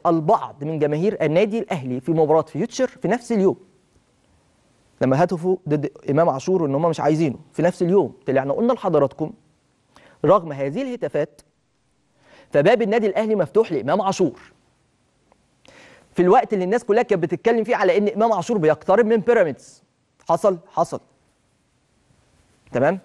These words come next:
ويوم ورا التاني بنقول لك كل تفصيله جديده بتحصل،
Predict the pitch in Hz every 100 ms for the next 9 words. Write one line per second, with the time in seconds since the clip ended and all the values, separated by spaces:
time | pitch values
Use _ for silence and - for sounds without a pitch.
0 | _ - - _ _ _ _ - 202 277
1 | 302 233 - _ 196 254 - 269 285 285
2 | 190 202 233 294 262 - 294 254 220 285
3 | 277 185 277 - 285 - -